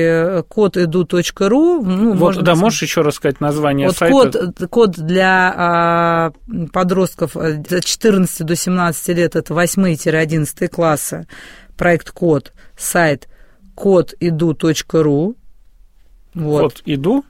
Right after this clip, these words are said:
Speaker 2: Точка ру.
Speaker 1: Да, э, ну, можно, наверное, в поисковике в любом посмотреть,
Speaker 2: Мгм.
Speaker 1: э, сразу откроется, потому что м-, на слух может не восприниматься. Но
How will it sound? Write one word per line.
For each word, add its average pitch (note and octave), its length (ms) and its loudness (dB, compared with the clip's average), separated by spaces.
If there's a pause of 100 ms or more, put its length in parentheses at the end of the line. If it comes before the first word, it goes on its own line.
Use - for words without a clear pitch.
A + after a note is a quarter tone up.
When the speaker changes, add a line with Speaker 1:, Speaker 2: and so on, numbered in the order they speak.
(160)
Speaker 2:
Точка F3+ 400 -4
ру. - 200 -6
Speaker 1:
Да, E3 400 2
э, E3 720 -4
ну, G3+ 240 0
можно, G3+ 380 2
наверное, F#3+ 600 0
в - 60 -12
поисковике G#3+ 720 0
в E3 60 2
любом D#3+ 320 0
посмотреть, A#3 680 -2 (100)
Speaker 2:
Мгм. C#3 360 -2
Speaker 1:
э, E3 140 0
сразу F3 800 -2
откроется, E3+ 540 0
потому D3+ 200 -4
что - 180 -8
м-, D#3+ 220 -4
на F3 140 0
слух F3 260 -4
может D#3 280 -4
не D#3+ 60 -2
восприниматься. E3 640 -2
Но F3+ 260 0